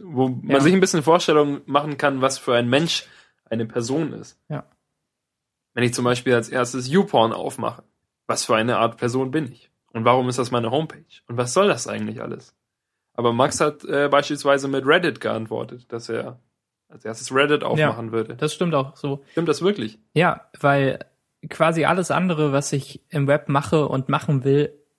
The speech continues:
Speaker 2: eben nicht im Browser passiert. Mail,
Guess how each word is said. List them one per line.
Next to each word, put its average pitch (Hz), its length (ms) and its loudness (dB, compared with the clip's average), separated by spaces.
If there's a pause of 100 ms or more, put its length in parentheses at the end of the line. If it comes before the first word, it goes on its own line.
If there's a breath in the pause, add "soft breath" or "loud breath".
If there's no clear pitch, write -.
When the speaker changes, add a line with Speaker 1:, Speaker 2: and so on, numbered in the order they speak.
(240)
Speaker 2:
eben 139 320 0
nicht 139 160 0
im 131 120 0
Browser 131 320 0
passiert. 131 440 -8 (1500)
Mail, 151 460 4